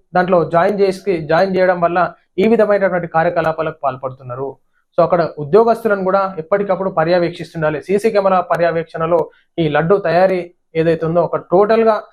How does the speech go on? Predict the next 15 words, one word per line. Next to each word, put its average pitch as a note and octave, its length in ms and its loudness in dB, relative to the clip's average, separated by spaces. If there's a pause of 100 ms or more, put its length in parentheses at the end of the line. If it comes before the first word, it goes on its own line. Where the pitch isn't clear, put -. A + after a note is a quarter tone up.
(200)
ఆ, D3+ 260 -2
ఎప్పటికప్పుడు F#3 720 -2 (340)
వాచ్ E3 260 2
చేస్తూ F3 240 -2
ఉండాలి. E3 420 -2 (140)
So E3+ 60 2
ఉన్నటువంటి E3+ 560 0 (260)
ప్రజల D#3+ 240 2
మనోభావాలు, E3+ 600 0
భక్తుల D3+ 340 -4
మనోభావాలు, D#3+ 580 0
హిందూ E3 260 -6
సాంప్రదాయాలు E3+ 520 -2
దెబ్బతీసే D#3+ 480 -2
విధంగా D3+ 340 -6